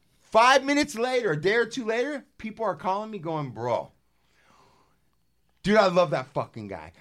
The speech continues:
Dude, blah, blah, blah. It started being like one after another. Everything we put him on, he'd blow it up and move forward, move forward, move forward. I'm like, until I could, didn't, man, this guy next thing is running this and production. Like, he just, like, fell into the cracks and, like,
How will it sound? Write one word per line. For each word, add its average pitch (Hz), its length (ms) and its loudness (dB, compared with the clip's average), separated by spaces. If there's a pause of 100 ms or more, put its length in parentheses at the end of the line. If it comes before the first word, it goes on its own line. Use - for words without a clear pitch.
(120)
Dude, 247 140 0
blah, 240 80 -4
blah, 208 120 -6
blah. 190 160 -2 (360)
It 220 180 -6
started 285 640 0
being 262 260 -8
like 175 240 -4
one 220 240 -2
after 285 320 -4
another. 277 420 -4
Everything 262 540 -6
we 240 120 -6
put 262 240 -4
him 277 120 -6
on, 311 340 -8
he'd 208 280 -8
blow 190 400 0
it 220 60 2
up 262 220 -6
and 156 140 -2
move 160 220 -2
forward, 175 340 0
move 151 140 -6
forward, 190 260 -2
move 147 80 -10
forward. 170 160 -12
I'm 170 80 -16
like, 170 260 -12 (520)
until 135 560 -6 (120)
I 160 60 -14
could, 220 280 -16
didn't, 240 280 -14
man, 240 180 -8
this 311 180 -10
guy 240 240 -4
next 240 220 -10
thing 233 160 -14
is 165 160 -8
running 185 320 -8
this 277 320 -4
and 175 160 -12
production. 208 760 -4
Like, 180 220 -14 (460)
he 185 120 -10
just, 233 280 -8
like, 185 200 -2
fell 202 380 2
into 208 160 2
the 170 100 2
cracks 220 460 -2
and, 156 100 -12
like, 131 200 -8